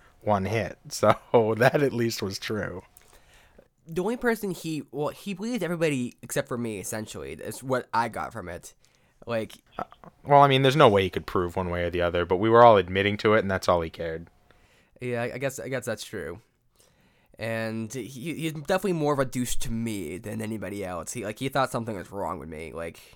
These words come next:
Speaker 2: like, what is
Speaker 1: Yeah.
Speaker 2: up with this kid?
Speaker 1: Now, granted, uh, at that point, you did, because you were tired and all of that, you did seem real fucked up.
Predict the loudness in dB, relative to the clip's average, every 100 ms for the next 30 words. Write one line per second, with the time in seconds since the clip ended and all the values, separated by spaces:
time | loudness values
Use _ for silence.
0 | -16 -16 -12 -10 -4 -4 -4 -8 -12 -14
1 | -14 -14 -14 -16 -20 _ _ _ _ -20
2 | -10 6 8 8 8 8 10 8 4 2
3 | -6 0 0 2 2 6 6 4 2 4
4 | 6 2 -4 -4 -4 0 4 6 4 0
5 | -12 -12 -6 -4 6 6 8 6 8 8
6 | 8 6 4 2 2 2 0 -2 -6 2
7 | 4 4 2 -2 0 0 0 4 6 6
8 | 4 4 4 2 0 0